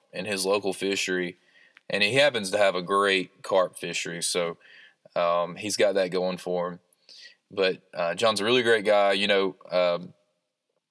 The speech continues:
he, uh, he invited me to come up and fish with him, and, um, he, uh, he's got a great rig, which we'll talk about in the interview.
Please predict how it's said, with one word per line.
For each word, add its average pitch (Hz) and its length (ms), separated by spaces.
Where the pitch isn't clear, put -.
he, 110 300
uh, 92 220
he 107 160
invited 113 280
me 113 100
to 104 60
come 110 140
up 104 180
and 92 80
fish 104 280
with 98 200
him, 95 140
and, 90 180
um, 87 540
he, 101 280
uh, 90 80
he's 98 180
got 117 160
a 101 60
great 98 260
rig, 98 360
which 92 180
we'll 92 40
talk 98 220
about 92 280
in 90 100
the 90 120
interview. 95 500